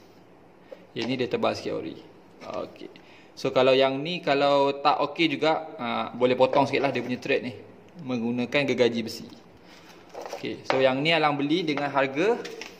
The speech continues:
sembilan ringgit. Nama dia Stainless Steel Waist Forcing.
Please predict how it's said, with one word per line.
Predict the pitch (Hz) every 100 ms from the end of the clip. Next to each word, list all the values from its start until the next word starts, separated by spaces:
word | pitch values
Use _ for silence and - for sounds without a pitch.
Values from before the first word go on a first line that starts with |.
| - - - - - - - - - - - - -
sembilan | - 139 135 143
ringgit. | 135 127 131 202 - - - - - -
Nama | 123 120 135 143
dia | 180 185
Stainless | - 139 147 151 -
Steel | 180 190 -
Waist | 131 147 156 156 -
Forcing. | 139 131 - 117 104 -